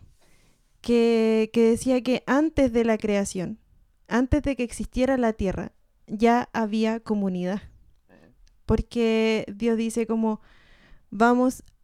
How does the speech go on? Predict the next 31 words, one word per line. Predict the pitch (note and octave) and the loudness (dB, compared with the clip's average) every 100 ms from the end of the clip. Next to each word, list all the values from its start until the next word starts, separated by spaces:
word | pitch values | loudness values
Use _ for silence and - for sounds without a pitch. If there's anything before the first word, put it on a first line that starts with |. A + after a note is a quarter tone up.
| _ | _
a | A3+ A3 | 4 4
hacer | G#3+ C4+ C4+ | 4 2 2
esto | B3+ A3+ | 2 -2
juntos". | - B3 A3 - - - | -4 -4 -6 -10 -12 -10
Dice, | G#3+ G#3+ - | -4 -4 0
"Hagamos | G#3+ G#3 B3+ D#4 B3+ A3 B3 - - - _ _ - - | 0 2 2 4 4 2 -2 -8 -20 -20 _ _ -20 -2
a | - D4+ | 2 4
la | D4+ | 4
humanidad | D4 C4 A#3+ A#3+ B3 - | 2 0 0 -2 -4 -6
a | A#3 | -6
nuestra | A#3+ A#3+ A#3 | -6 -6 -4
imagen | G#3+ A3+ A#3 G#3+ | -4 -4 -4 -6
y | |
semejanza". | G#3 G3+ G3+ G#3+ G#3 - G#3 _ - | -4 -6 -6 -6 -8 -10 -18 _ -2
O | G#3+ | -2
sea, | G#3+ A3+ B3 | 2 2 2
le | A#3 | 0
está | - A3+ A#3 | 0 0 0
hablando | A3 G#3+ A3 A3+ C#4 C#4+ _ _ | -2 -2 -2 -2 -4 -8 _ _
a | A3 G#3+ | -2 0
alguien | A3+ A3 G3+ | 0 -2 -4
más. | G3 F#3+ - - - - - _ - | -4 -8 -14 -20 -20 -20 -20 _ -6
¿Y | A3 | -4
quiénes | A3 B3 C4+ | 0 0 0
son | - B3 | 0 -2
esos | B3+ B3+ B3+ | -2 -2 -2
alguien | A#3 A3 A3+ A3 | -2 -2 -4 -6
más? | F#3 G3 C4+ - _ _ | -6 -10 -16 -20 _ _
Es | - F#3+ F#3 - _ _ _ _ _ | -8 -6 -8 -12 _ _ _ _ _
el | G#3 G#3 | -2 -2
Hijo | G3+ - G3+ B3 | -2 -6 -8 -8